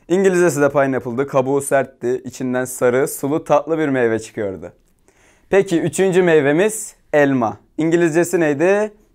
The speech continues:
Geçen bölümden aklımda ne kal-, evet, aynen, apple'dı. Pineapple, ananas, apple, elma. Bunu da hart hurt ısırarak çok tatlı ve sulu bir şekilde yeriz. Peki, şimdiki meyvelerimiz neler? Şimdi onları size tanıtayım.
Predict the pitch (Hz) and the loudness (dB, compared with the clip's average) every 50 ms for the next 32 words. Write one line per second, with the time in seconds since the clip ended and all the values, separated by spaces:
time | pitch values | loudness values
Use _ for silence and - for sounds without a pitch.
0 | _ _ - 147 143 - - 143 143 147 143 131 - - 127 117 120 120 117 117 | _ _ -10 -10 -8 -6 -4 -4 -2 -4 -4 -6 -8 -12 -10 -8 -6 -6 -6 -6
1 | 113 110 117 117 117 117 120 - - - 117 117 113 117 117 120 123 117 - - | -6 -6 -6 -6 -6 -8 -10 -10 -12 -12 -10 -8 -6 -6 -6 -8 -10 -10 -12 -14
2 | - - _ _ _ _ _ _ _ _ _ _ _ _ - - - 226 233 226 | -14 -16 _ _ _ _ _ _ _ _ _ _ _ _ -4 0 2 4 4 4
3 | 208 180 - - - - 160 190 202 202 190 175 180 175 160 - - - - 180 | 4 4 2 0 0 2 2 4 4 4 4 4 4 4 2 0 -4 -2 2 2
4 | 202 208 208 - 175 151 131 113 110 104 95 - - _ _ _ _ _ _ _ | 2 2 2 2 0 0 0 0 -2 -4 -4 -6 -12 _ _ _ _ _ _ _
5 | _ _ _ _ _ - - 180 196 202 202 175 151 139 - - 127 117 117 - | _ _ _ _ _ 0 2 2 2 2 4 2 2 2 2 -2 -2 -2 -2 0
6 | 139 147 160 156 147 147 160 190 220 208 - - - _ - 175 180 180 180 - | 0 2 2 2 2 4 4 2 2 0 -4 -8 -14 _ 0 2 2 2 2 2
7 | 175 196 220 208 - - 156 160 156 156 156 151 127 104 98 - _ _ - _ | 0 0 0 -2 0 2 2 2 2 2 2 2 0 0 -2 -6 _ _ -20 _
8 | _ _ _ _ _ _ - 160 165 156 139 139 131 131 151 147 139 143 - - | _ _ _ _ _ _ -6 -4 0 2 2 2 2 4 2 2 2 0 -4 -8
9 | 123 135 - - 127 - - - 131 131 117 113 117 117 - - 143 143 - - | -8 -8 -8 -10 -10 -8 -2 0 0 2 2 2 0 -2 -2 -2 -2 -2 -2 -2
10 | 131 117 - - 117 131 139 143 143 143 - - 131 151 135 127 - 131 117 - | -2 -2 -2 -4 -4 -2 0 0 -2 -2 -4 -4 -4 -4 -4 -4 -6 -8 -8 -6
11 | 120 120 131 139 127 113 - 98 - - - _ _ _ _ _ _ _ _ _ | -4 -2 2 2 2 2 0 -4 -10 -20 -20 _ _ _ _ _ _ _ _ _
12 | _ _ _ _ _ _ _ _ _ _ - 214 220 214 - 196 170 165 156 151 | _ _ _ _ _ _ _ _ _ _ 0 0 0 2 2 4 4 4 4 2
13 | 151 147 - - 247 254 269 247 233 - 175 156 151 139 127 131 123 127 123 120 | 2 -2 -4 -4 -2 0 0 0 0 0 0 2 2 4 2 4 4 4 2 2
14 | 117 117 104 107 113 110 110 123 143 - - - - 196 196 180 170 165 160 160 | 0 -2 -4 -4 -4 -2 0 0 0 0 -2 -4 -4 -2 0 0 0 0 0 -2
15 | 151 139 - 117 117 113 - 107 101 95 - - 82 - | -4 -4 -4 -6 -6 -6 -8 -10 -12 -12 -14 -18 -20 -20